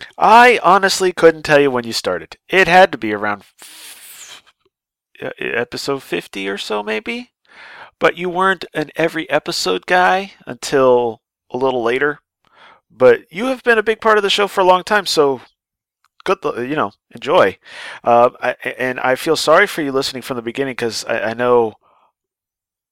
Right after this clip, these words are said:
I sucked then. But, you know, I, I've gotten a little better. I like to think I have anyway. So, in fact, right now I'm talking without any scripting,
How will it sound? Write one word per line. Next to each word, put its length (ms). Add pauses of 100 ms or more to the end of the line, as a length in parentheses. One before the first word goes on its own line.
(380)
I 240
sucked 580
then. 300 (960)
But, 320 (180)
you 80
know, 260
I, 120 (260)
I've 160
gotten 300
a 40
little 220
better. 260
I 80
like 200
to 100
think 300
I 80
have 240
anyway. 400 (500)
So, 480 (460)
in 80
fact, 260
right 140
now 160
I'm 80
talking 320
without 340
any 140
scripting, 500